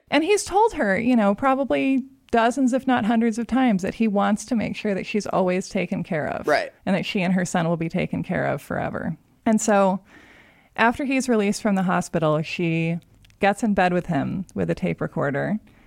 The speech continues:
Speaker 1: and takes her clothes off and says, "Do you miss your rosebuds?"
Speaker 2: Oh.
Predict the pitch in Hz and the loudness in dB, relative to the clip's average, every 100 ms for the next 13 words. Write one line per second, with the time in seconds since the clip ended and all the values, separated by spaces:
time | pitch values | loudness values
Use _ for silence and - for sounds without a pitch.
0 | _ _ - 170 160 156 156 - - - | _ _ -6 -2 0 0 -2 -6 -18 -20
1 | - 185 170 - 170 - 156 147 - 139 | -2 -2 -2 -6 -6 -2 -2 -2 -2 -2
2 | 143 - - 165 - 160 151 151 - - | -2 -4 -4 -4 0 0 0 -2 -6 -8
3 | - _ - 202 190 185 190 - 185 165 | -12 _ -2 0 2 2 0 0 -2 0
4 | 160 160 - - - - - - - _ | -2 -2 -6 -10 -8 -8 -6 -8 -10 _
5 | _ _ 156 180 - | _ _ -8 -8 -10